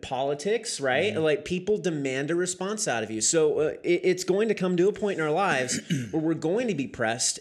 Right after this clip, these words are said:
Speaker 1: and asked about what we believe and why
Speaker 2: Yes.
Speaker 1: we believe it.
Speaker 2: Well, and we're,
Speaker 1: Yeah.
Speaker 2: and we're also gonna be pressed to draw a line in the sand somewhere.
Speaker 1: Uh-huh.
Speaker 2: Like, I recently was
Speaker 1: You have
Speaker 2: listening.
Speaker 1: to.
Speaker 2: Yeah, I was listening to a guy, um, talking about just even pronouns, you know, and how people at different corporations are
Speaker 1: Yeah.
Speaker 2: making you pick your preferred pronoun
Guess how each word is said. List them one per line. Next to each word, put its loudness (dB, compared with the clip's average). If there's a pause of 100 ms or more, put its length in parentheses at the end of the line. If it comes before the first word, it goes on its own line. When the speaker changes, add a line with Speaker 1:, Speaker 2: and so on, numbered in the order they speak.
Speaker 1:
and -2
asked 0
about 2
what 2
we 0
believe -4
and 0
why 4
Speaker 2:
Yes. 4
Speaker 1:
we 2
believe -2
it. -8 (200)
Speaker 2:
Well, 6
and 2
we're, 2
Speaker 1:
Yeah. 2
Speaker 2:
and -10
we're 2
also 0
gonna 2
be 2
pressed 0
to 2
draw 2
a 2
line 2
in 0
the -2
sand -2
somewhere. -6
Speaker 1:
Uh-huh. 0
Speaker 2:
Like, -4 (280)
I 0
recently 2
was 2
Speaker 1:
You 4
have 2
Speaker 2:
listening. -2
Speaker 1:
to. -18 (200)
Speaker 2:
Yeah, 2
I 2
was 0
listening 0
to 2
a 0
guy, 2
um, -4
talking -4
about 0
just -4
even 0
pronouns, -2
you -4
know, -2
and -4
how -6
people -4
at -8
different -2
corporations -2
are 0
Speaker 1:
Yeah. 2
Speaker 2:
making 2
you 4
pick -2
your 2
preferred -4
pronoun -2